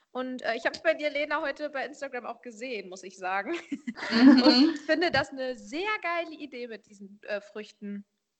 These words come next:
Speaker 2: Ja, es ist ja total witzig. Jetzt in der Corona-Zeit backen anscheinend alle Bananenbrot. Und dann dachte ich, springe ich da auch mal auf.
Speaker 1: <laughs>
Speaker 2: Je-,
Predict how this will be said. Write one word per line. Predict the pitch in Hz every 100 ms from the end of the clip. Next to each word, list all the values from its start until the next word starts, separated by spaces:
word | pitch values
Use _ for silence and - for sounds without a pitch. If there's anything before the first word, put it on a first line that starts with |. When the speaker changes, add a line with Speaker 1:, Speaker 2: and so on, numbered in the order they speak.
| _ -
Speaker 2:
Ja, | 226 254
es |
ist | 277 277
ja |
total | - - 277 254
witzig. | 320 - 247
Jetzt | 247
in | 240
der | 233
Corona-Zeit | - 214 269 277 240 - 220 226 - -
backen | 240 247 247
anscheinend | 185 214 233 226 -
alle | 226 233
Bananenbrot. | 226 240 247 220 190 214 214
Und | 202 196
dann | 196
dachte | 208 - 220
ich, | -
springe | - 247 240
ich | -
da | 196
auch | -
mal | 262 -
auf. | 262 277
Speaker 1:
<laughs> | -
Speaker 2:
Je-, | 311